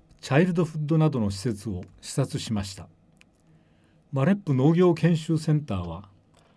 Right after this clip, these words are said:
アイシーティー、情報通信技術を活用した新たな農業技術の実証と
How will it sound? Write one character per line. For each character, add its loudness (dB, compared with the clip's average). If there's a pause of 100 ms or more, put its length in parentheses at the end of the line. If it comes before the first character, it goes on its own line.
(260)
ア -2
イ 0
シ 0
ー 0
テ -4
ィ -2
ー、 -14 (460)
情 2
報 0
通 0
信 2
技 2
術 0
を 0
活 -10
用 0
し -8
た -10 (680)
新 0
た -2
な 0
農 4
業 6
技 2
術 0
の 0
実 -6
証 -4
と -6